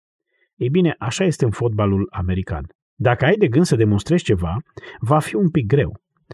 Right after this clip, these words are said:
Așa că ne-am luptat timp de patruzeci și cinci de minute și vreau să spun că a fost greu pentru că amândoi ne doream acel post. Și după multă luptă am învins în cele din urmă.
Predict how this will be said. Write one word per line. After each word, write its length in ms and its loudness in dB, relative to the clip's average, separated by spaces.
Așa 180 -2
că 120 2
ne-am 200 4
luptat 380 0
timp 220 0
de 80 0
patruzeci 480 -2
și 80 -10
cinci 200 0
de 100 2
minute 380 2
și 160 -6
vreau 180 2
să 140 -2
spun 260 0
că 80 0
a 40 2
fost 280 -2
greu 240 2
pentru 280 -2
că 100 -6
amândoi 360 2
ne 100 0
doream 300 0
acel 240 -4
post. 260 -12
Și 140 -12
după 240 2
multă 320 2
luptă 360 2
am 220 0
învins 460 2
în 80 0
cele 200 0
din 160 0
urmă. 340 -2